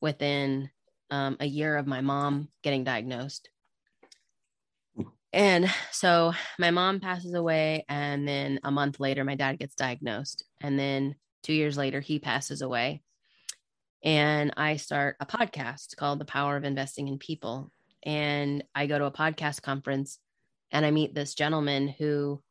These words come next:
who asked me what I do as a coach. And I said, "Oh, I transform trauma into treasure." And he said, "Have you considered working with veterans?"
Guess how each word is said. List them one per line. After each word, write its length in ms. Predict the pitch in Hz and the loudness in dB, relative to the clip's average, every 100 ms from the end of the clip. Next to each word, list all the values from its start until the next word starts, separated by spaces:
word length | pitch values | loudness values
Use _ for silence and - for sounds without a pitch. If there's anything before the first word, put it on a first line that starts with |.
| _ _ _ _ _ _ _ _ - | _ _ _ _ _ _ _ _ 0
who 160 | 165 165 | 2 4
asked 380 | 170 247 - | 4 4 2
me 140 | 180 160 | 0 2
what 160 | 160 | 4
I 100 | 151 | 2
do 460 | 147 160 165 147 139 | 0 0 0 0 -2
as 140 | - 139 | -6 -8
a 60 | |
coach. 500 | 135 - 233 - - | -6 -2 0 -2 -4
And 100 | 151 | 0
I 120 | 147 147 | 0 0
said, 200 | 160 151 | -2 0
"Oh, 100 | 151 | 0
I 200 | 147 143 | 0 -4
transform 600 | - 143 143 - 143 143 | -4 -2 -2 -2 -4 -4
trauma 480 | 143 - 139 139 139 - | -4 -4 -2 -2 -4 -6
into 180 | 135 | -6
treasure." 540 | 135 - 156 - 113 147 _ _ _ _ _ _ _ _ _ - - | -6 -4 -4 -4 -6 -8 _ _ _ _ _ _ _ _ _ -20 -6
And 240 | 151 147 | -2 -2
he 220 | 135 156 147 | -2 -4 -4
said, 420 | - 147 139 135 | -4 -4 -4 -6
"Have 160 | - 147 | -8 0
you 160 | 156 165 | 2 2
considered 480 | 165 151 139 135 | -2 -4 -4 -4
working 280 | 131 135 135 | -4 -6 -8
with 140 | 127 139 | -10 -8
veterans?" 640 | 151 - - 156 - | -8 -8 -12 -12 -16